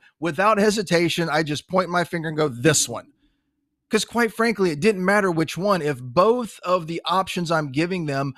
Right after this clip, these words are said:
will accomplish their goals and their needs and their wants and their desires, I'm not gonna give them anything that's gonna hurt them. I'm going to provide value,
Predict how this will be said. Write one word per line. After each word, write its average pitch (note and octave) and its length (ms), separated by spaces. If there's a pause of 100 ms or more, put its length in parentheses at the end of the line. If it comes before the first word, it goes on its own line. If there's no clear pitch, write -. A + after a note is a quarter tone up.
(140)
will F3 220
accomplish G3 880
their E3 240
goals D#3+ 600
and D3 180
their C#3 100
needs D#3+ 560
and C#3+ 160
their B2+ 180
wants F3 460
and D3 140
their C3+ 100
desires, F3 800 (280)
I'm F#3+ 100
not A#3 160
gonna F#3+ 200
give D#3+ 280
them F3 140
anything D3+ 260
that's C#3 160
gonna B2+ 220
hurt F3+ 240
them. D#3+ 160
I'm D3+ 180
going G3+ 220
to F3+ 160
provide E3+ 480
value, D3 720